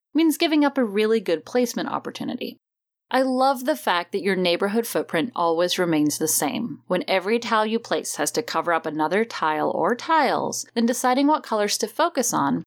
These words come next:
and what potential points you're giving up on leads to some brain-burning moments. Not only that, but since, in order to increase the value of a color you're building up, means that you have to build over that color instead of increasing your majority, things can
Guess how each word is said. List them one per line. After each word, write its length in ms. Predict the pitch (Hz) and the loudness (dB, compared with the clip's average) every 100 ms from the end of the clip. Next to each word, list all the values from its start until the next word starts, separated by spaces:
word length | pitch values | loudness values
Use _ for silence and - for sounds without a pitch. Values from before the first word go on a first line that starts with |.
| - | -4
and 100 | 220 | 0
what 160 | 226 - | 0 -2
potential 460 | 247 247 269 262 240 | -8 -2 0 0 -2
points 340 | - 247 - | -2 -2 0
you're 120 | 233 | -2
giving 320 | 226 214 208 | -2 -2 0
up 160 | 311 269 | -2 0
on 320 | 180 139 - | -2 -2 -2
leads 240 | 277 311 - | 0 0 0
to 80 | 349 | 0
some 220 | 349 262 | 2 2
brain-burning 580 | 190 175 156 147 139 147 | 0 0 0 0 2 0
moments. 600 | 160 156 - - - _ _ _ | 0 -2 -6 -10 -14 _ _ _
Not 220 | 202 214 240 | -2 2 2
only 240 | 320 370 | 2 0
that, 340 | 208 135 117 - | 0 -2 -4 -2
but 160 | 262 233 | -4 -2
since, 380 | - 320 294 - | 0 2 2 0
in 200 | 262 269 | 0 2
order 220 | 302 294 | 2 0
to 80 | 240 | 0
increase 380 | 214 - 269 | 0 0 0
the 100 | - | 0
value 340 | 233 208 208 208 | 0 2 2 0
of 80 | 170 | -2
a 60 | |
color 260 | - 190 175 | -2 0 2
you're 200 | 160 151 | 0 0
building 340 | 151 143 151 | 0 2 0
up, 320 | 190 156 143 - - | 2 2 -2 -6 -2
means 260 | 214 202 - | 0 2 0
that 120 | - | -2
you 80 | 185 | -2
have 160 | 185 | -2
to 100 | 180 | -2
build 240 | 160 143 - - | -2 -2 -4 0
over 320 | 320 262 208 | 0 0 0
that 220 | 151 - | 0 -2
color 340 | - 139 120 | -4 -2 0
instead 360 | 131 170 - 170 | -2 0 0 0
of 60 | 165 | 0
increasing 440 | 160 190 - 175 | -2 -2 -2 0
your 140 | 151 | 0
majority, 800 | 143 147 220 262 226 - - 185 _ - | 2 0 0 0 0 -2 -8 -10 _ -4
things 220 | 339 403 | -2 0
can 120 | - | -2